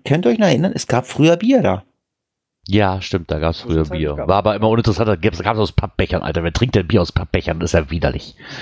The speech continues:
Speaker 1: Ist egal. Auf jeden Fall.
Speaker 2: Aber da freue ich mich auch schon drauf. Ich weiß, vor zwei Jahren, wo ich das erste Mal da war,
Speaker 1: Großartig.
Speaker 2: da waren ja sogar zwei Hörer von uns, was mich sehr gefreut hat. Die habe ich nämlich auf dem, mal eben kurz für Klaus hier, Tippi Tippi Tapp, falls ich noch daran erinnern kannst, Prost,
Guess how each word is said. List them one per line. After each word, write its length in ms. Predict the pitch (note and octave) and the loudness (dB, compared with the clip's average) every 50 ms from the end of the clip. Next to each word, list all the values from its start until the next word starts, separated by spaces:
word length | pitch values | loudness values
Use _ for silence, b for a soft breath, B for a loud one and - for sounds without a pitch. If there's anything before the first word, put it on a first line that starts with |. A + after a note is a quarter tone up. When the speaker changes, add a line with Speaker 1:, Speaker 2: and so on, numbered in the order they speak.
| B B B B B B B B B B B B B B B B B B B B B B B _ _ _ _ - | B B B B B B B B B B B B B B B B B B B B B B B _ _ _ _ -2
Speaker 1:
Ist 120 | G#2+ - | 0 2
egal. 340 | F#2+ F2 F2 E2+ E2+ E2 D#2 - - - | 2 2 4 4 2 2 0 -2 -2 -2
Auf 160 | D#3 D#3+ - | -2 0 0
jeden 160 | D3 C#3+ A#2 | 0 -2 -2
Fall. 220 | - - - - - - | -2 -2 -4 -2 0 0
Speaker 2:
Aber 140 | B2+ C3 | 2 4
da 80 | C3+ C3 | 4 2
freue 240 | - - - E3+ E3+ | 2 4 2 2 2
ich 40 | C#3 | 2
mich 140 | C#3 A2+ | 0 0
auch 140 | A2 A#2 C3+ | 2 2 2
schon 120 | - - C3+ | 2 0 -2
drauf. 160 | G#2+ A2 G#2+ | 0 0 0
Ich 120 | G#2+ - | 0 0
weiß, 180 | G#2+ A2+ A#2 - | 0 0 0 0
vor 160 | - - G#2 | 0 -2 -2
zwei 380 | - - - - F2 G2 G#2 A#2+ | -2 -4 -8 -2 0 2 2 2
Jahren, 420 | C3+ C#3+ C#3+ B2+ B2 B2 A#2 A2 | 4 4 4 4 4 2 0 -4
wo 160 | G#2+ A2 A#2 | -4 -4 -4
ich 80 | A2+ - | -2 -2
das 140 | - - - | -4 -6 -6
erste 320 | - F#2 G#2 - - A2 | -4 -4 -4 -4 -4 -2
Mal 180 | G#2 F#2+ F#2+ F#2+ | 0 0 0 2
da 240 | F#2+ G2 G2 G2+ | 2 2 2 4
war, 160 | F#2+ G2 G2 - | 4 2 2 2
Speaker 1:
Großartig. 800 | C#3+ C#3+ D3+ D#3+ D3 - C3 F#2+ G2 F2+ - E2+ D#2 - - - | 0 -4 -6 -8 -10 -10 -12 -12 -12 -12 -14 -18 -20 -20 -10 -4
Speaker 2:
da 220 | D#2 A#2 A2 G#2 | -2 -2 0 2
waren 240 | G2+ G#2 A#2+ D3+ D#3 | 2 2 2 2 2
ja 80 | D#3+ E3 | 2 0
sogar 300 | C#3 C#3+ C#3+ C3+ C#3 C3+ | 0 0 -2 0 -2 -2
zwei 360 | - - - C3+ B2+ C3 B2+ | -2 -2 0 0 2 2 2
Hörer 320 | A#2+ B2+ C3+ C3+ B2 B2+ | 2 2 2 2 2 0
von 220 | B2+ - C3+ B2+ A#2 | 0 0 -2 -2 -2
uns, 260 | F#2+ B2+ C#3 C3 - | -2 -4 -4 -2 -2
was 180 | B2 G#2 - A2 | -2 -2 -2 -4
mich 100 | G#2 - | -6 0
sehr 160 | - A#2 A2+ | 0 2 2
gefreut 400 | A2 G#2 - - G#2+ A#2+ B2 - | 0 -2 -2 0 0 2 2 2
hat. 140 | C3+ - - | 0 0 0
Die 100 | G#2+ G2+ | 0 0
habe 100 | B2+ D3+ | 0 0
ich 80 | B2 | 0
nämlich 220 | B2+ B2 B2 A#2 A2+ | 0 0 0 2 0
auf 100 | G#2+ - | 2 2
dem, 240 | - A#2 G#2 G#2 - B B B B B B B | 2 2 2 0 -4 B B B B B B B
mal 100 | - - | -4 0
eben 120 | G2+ G2+ G2 | 0 0 2
kurz 200 | - A2 A2 - | 2 2 2 2
für 120 | - G2+ | 0 -2
Klaus 240 | - - G#2+ A2+ - | 2 2 2 2 2
hier, 120 | - G2 | 0 0
Tippi 260 | - - - - C3 A#2+ | 0 0 -2 -2 -2 -2
Tippi 260 | - C3 - - A2+ | 0 0 0 0 0
Tapp, 240 | - - C#3 - - | 0 0 -2 -2 0
falls 200 | - B2+ A#2+ - | -2 -2 -2 -2
ich 80 | A2 G#2 | -6 -6
noch 60 | G#2+ | -2
daran 180 | - A2+ G#2+ | 0 0 0
erinnern 200 | G#2+ A#2 B2+ B2+ | 0 0 0 -2
kannst, 240 | - A#2 A2+ F#2 - | -2 -2 -4 -4 -4
Prost, 320 | - - C3+ D3 - - | 0 2 2 2 2 0